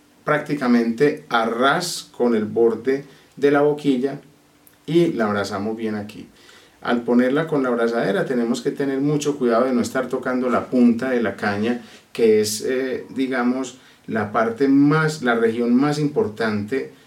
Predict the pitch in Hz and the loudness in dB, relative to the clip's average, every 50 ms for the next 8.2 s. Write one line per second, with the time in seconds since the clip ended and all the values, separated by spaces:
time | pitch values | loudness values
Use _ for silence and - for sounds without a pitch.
0 | _ _ _ _ - 110 107 101 98 - - 107 107 107 117 120 113 113 107 104 | _ _ _ _ -4 -2 -2 -2 -4 -6 -6 -4 -2 -2 -2 -2 -4 -4 -6 -4
1 | 98 95 92 90 92 92 92 87 85 82 - - 110 107 - - - - 98 98 | -4 -4 -4 -4 -4 -6 -6 -6 -8 -8 -8 -6 -6 -6 -8 -10 -12 -12 -12 -10
2 | 98 110 110 107 120 127 131 131 - - 110 107 98 - - - 113 110 107 104 | -8 -6 -6 -6 -4 -6 -6 -6 -6 -6 -4 -4 -4 -6 -6 -2 -2 0 0 0
3 | 107 120 131 139 139 135 - - 143 139 117 92 104 113 110 104 104 101 - 127 | 0 0 2 2 2 2 0 0 -2 -2 -2 -4 -4 -4 -4 -2 -4 -4 -6 -8
4 | 123 - 135 135 139 139 131 139 - - 143 135 120 117 107 104 135 139 151 - | -8 -6 -4 -2 -2 -2 -2 -4 -6 -4 -2 -2 0 0 -2 -2 -6 -8 -10 -12
5 | - - _ _ _ _ _ - 110 110 107 104 101 104 110 104 104 101 110 123 | -16 -20 _ _ _ _ _ -8 -4 -4 -4 -4 -4 -4 -4 -4 -2 -2 -2 -4
6 | 120 123 113 101 104 107 101 98 95 107 120 123 123 117 - - 127 113 110 104 | -4 -4 -8 -8 -8 -10 -10 -8 -8 -6 -6 -4 -6 -6 -6 -4 -4 -4 -2 -2
7 | 110 113 247 - - - 127 127 127 127 123 131 127 135 131 127 120 113 107 104 | -2 -4 -4 -6 -6 -10 -10 -8 -8 -8 -8 -8 -8 -8 -6 -2 0 0 0 0
8 | 123 123 - | -2 -6 -10